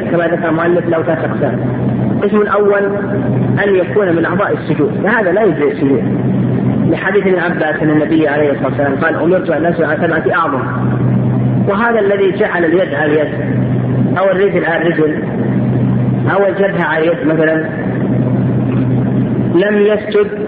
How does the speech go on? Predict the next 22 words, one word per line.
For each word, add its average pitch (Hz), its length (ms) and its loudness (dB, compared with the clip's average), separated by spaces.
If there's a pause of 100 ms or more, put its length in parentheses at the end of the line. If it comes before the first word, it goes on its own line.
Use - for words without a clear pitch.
(480)
على 180 220 2
هذه 170 680 0 (180)
الأعظم 160 560 0 (200)
السبعة، 127 440 -2 (2500)
لم 175 160 2
يسجد 165 280 0
عليه، 135 260 0 (600)
الذي 165 120 2
جعل 165 200 0
اليد 147 220 0
على 123 240 0
اليد 180 60 -2 (1120)
لم 175 120 2
يسجد 180 300 -2
على 160 200 -2 (100)
كامل 175 260 0
هذه 151 280 0
الأعظم، 127 360 -2 (260)
ترك 175 340 -2
السجود 160 280 2
على 143 220 0
عضو 139 280 -2